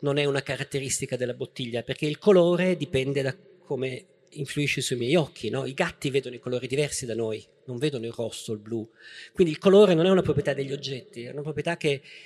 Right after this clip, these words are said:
sta fra lo-, fra l'occhio, la luce, è una proprietà che riguarda l'interazione complessa fra, eh, il mio cervello, la mia, la mia retina, la luce, eh, e l'oggetto. Uno può dire, "Vabbè, però, eh,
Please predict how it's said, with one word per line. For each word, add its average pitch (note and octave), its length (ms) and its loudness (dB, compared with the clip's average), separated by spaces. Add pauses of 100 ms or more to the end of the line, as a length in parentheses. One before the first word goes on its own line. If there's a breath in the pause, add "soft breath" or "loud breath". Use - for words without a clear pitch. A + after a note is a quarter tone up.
(140 loud breath)
sta - 600 -2
fra - 240 -6
lo-, C#3+ 200 -4
fra - 260 -6
l'occhio, E3 600 2
la C3 120 -4
luce, D#3+ 720 2
è D#3 200 -2 (140)
una D3+ 140 -6
proprietà D#3 260 -2
che E3+ 260 -2
riguarda D#3+ 380 -4
l'interazione D#3+ 640 -2
complessa E3 640 -2
fra, C#3+ 340 -8 (460 loud breath)
eh, C#3+ 240 -14
il C3+ 200 -10
mio C3+ 140 -4
cervello, D#3 640 0
la C3+ 160 0
mia, B2+ 380 -4
la C3 100 -4
mia C3 180 0
retina, D3 500 0
la C3 100 -8
luce, C3+ 580 -6
eh, A#2 220 -14 (300)
e - 60 -12
l'oggetto. A#2+ 540 -4 (1400 loud breath)
Uno A3+ 140 8
può F#3+ 80 4
dire, D#3 140 0
"Vabbè, G#3 240 2
però, - 300 -6
eh, - 460 -12